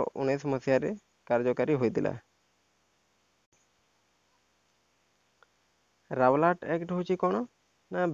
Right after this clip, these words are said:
ବ୍ରିଟିଶ government କ'ଣ କରିଥିଲେ ନା, ଗୋଟିଏ act ବା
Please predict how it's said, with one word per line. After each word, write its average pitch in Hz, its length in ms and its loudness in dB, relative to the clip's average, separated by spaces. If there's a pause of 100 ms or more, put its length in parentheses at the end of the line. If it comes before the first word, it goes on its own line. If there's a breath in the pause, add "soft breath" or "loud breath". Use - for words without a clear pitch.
ବ୍ରିଟିଶ 170 480 -2
government 180 640 0
କ'ଣ 170 220 2
କରିଥିଲେ 175 360 0 (600)
ନା, 156 160 -8
ଗୋଟିଏ 160 340 -2 (1000)
act 156 340 0
ବା 156 120 6